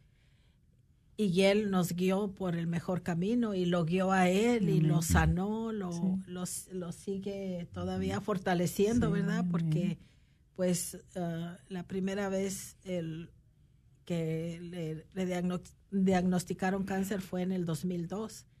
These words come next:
Speaker 2: Wow.
Speaker 1: Y le estuvo una cirugía y luego enseguida, eh, vino en el dos mil quince otro,
Speaker 2: Ujú.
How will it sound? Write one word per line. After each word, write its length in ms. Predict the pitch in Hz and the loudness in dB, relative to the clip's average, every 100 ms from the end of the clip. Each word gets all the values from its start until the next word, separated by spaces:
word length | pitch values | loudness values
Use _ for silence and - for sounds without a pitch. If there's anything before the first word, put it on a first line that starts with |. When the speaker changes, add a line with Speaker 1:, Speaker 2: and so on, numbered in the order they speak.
| _ | _
Speaker 2:
Wow. 400 | 214 190 185 190 170 - | -6 -4 -2 -4 -8 -8
Speaker 1:
Y 760 | 190 185 180 170 165 160 165 175 - _ _ _ _ _ _ | -2 0 0 -2 -4 -6 -8 -12 -20 _ _ _ _ _ _
le 220 | 180 175 | -8 -6
estuvo 360 | 175 - 214 202 | -8 -4 0 2
una 180 | 190 185 | 2 2
cirugía 720 | 190 175 170 - 214 214 214 | 0 -2 -4 -4 -4 -4 -4
y 60 | 185 | -4
luego 220 | 175 170 | -2 -2
enseguida, 1040 | 185 - 185 175 185 180 180 170 165 170 - _ _ - | -2 -2 -4 0 0 0 -2 -2 -4 -8 -14 _ _ -8
eh, 140 | 175 170 | -4 0
vino 320 | 190 190 196 | 2 2 2
en 100 | 190 | 0
el 120 | 175 | 0
dos 180 | 170 170 | -2 -4
mil 220 | 185 180 | -4 -4
quince 540 | 202 196 196 180 175 - - | -2 -2 -2 -6 -8 -10 -10
otro, 420 | 180 208 190 175 | -4 0 0 0
Speaker 2:
Ujú. 240 | 190 190 | 2 0